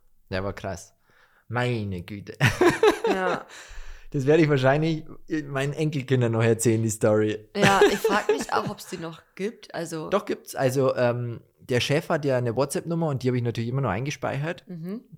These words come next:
Speaker 1: Wer weiß, was noch alles kommt in meinem
Speaker 2: Mhm,
Speaker 1: Leben.
Speaker 2: mhm.
Speaker 1: Vielleicht werde ich ja nochmal Rikscha-Fahrer.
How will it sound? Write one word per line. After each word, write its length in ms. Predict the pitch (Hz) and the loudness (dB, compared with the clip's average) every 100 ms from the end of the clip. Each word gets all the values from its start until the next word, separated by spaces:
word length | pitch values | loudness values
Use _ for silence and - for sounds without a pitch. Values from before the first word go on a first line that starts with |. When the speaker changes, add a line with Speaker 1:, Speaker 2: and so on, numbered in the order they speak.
| - | -20
Speaker 1:
Wer 180 | - 82 | -12 -8
weiß, 220 | 82 113 | -6 -6
was 140 | 120 104 | -6 -6
noch 160 | 101 | -6
alles 240 | 76 90 - | -6 -8 -10
kommt 280 | - 104 151 | -10 -8 -6
in 80 | |
meinem 180 | 156 160 | -4 -2
Speaker 2:
Mhm, 40 | 127 | 0
Speaker 1:
Leben. 320 | 92 151 175 | -2 -4 -10
Speaker 2:
mhm. 120 | 170 147 | -12 -8
Speaker 1:
Vielleicht 240 | 92 95 | -6 -6
werde 160 | 85 101 | -6 -2
ich 60 | |
ja 60 | 123 | -2
nochmal 220 | 135 139 | -2 -2
Rikscha-Fahrer. 680 | 147 - 147 147 143 147 | -2 -4 -6 -4 -4 -6